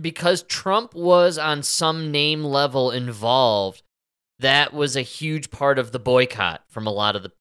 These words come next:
the players and the media. That's why they made a big stink about it, because Trump was involved. Not involved, but I think Mar-a-Lago, right? I,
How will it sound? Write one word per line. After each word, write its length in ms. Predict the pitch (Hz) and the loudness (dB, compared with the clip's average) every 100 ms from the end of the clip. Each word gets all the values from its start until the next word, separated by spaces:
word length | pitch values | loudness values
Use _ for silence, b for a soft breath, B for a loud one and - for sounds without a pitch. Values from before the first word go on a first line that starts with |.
| - | -10
the 80 | 117 | -10
players 540 | - 117 110 107 107 | -2 0 2 0 -4
and 140 | 110 110 | -6 -6
the 40 | |
media. 680 | 127 135 131 127 123 120 120 | -6 -4 -2 0 2 2 0
That's 180 | 113 - | -2 -2
why 100 | 120 | -2
they 100 | 123 | 0
made 160 | 123 | -2
a 40 | 110 | -4
big 180 | 120 | -6
stink 420 | - - 135 127 123 | -4 -6 -6 -6 -6
about 440 | 107 117 113 113 | -2 0 0 0
it, 460 | 110 110 110 110 _ _ _ _ _ 135 | -2 -2 -4 -6 _ _ _ _ _ -10
because 240 | 143 196 | -4 -4
Trump 300 | - 247 254 | -2 -4 0
was 160 | 175 131 | -2 -2
involved. 520 | 110 101 85 76 _ _ _ _ _ _ _ _ _ _ _ _ - | -4 -4 -4 -8 _ _ _ _ _ _ _ _ _ _ _ _ 0
Not 200 | 247 233 | 0 2
involved, 640 | 175 175 214 165 127 127 | 0 4 6 6 4 2
but 180 | 143 139 | 2 2
I 100 | 156 | -2
think 220 | 143 185 151 | -2 -2 -2
Mar-a-Lago, 880 | 147 160 160 147 147 151 151 151 - | 2 4 4 6 6 4 2 -2 -2
right? 320 | 160 196 196 | 2 2 2
I, 220 | 160 | 0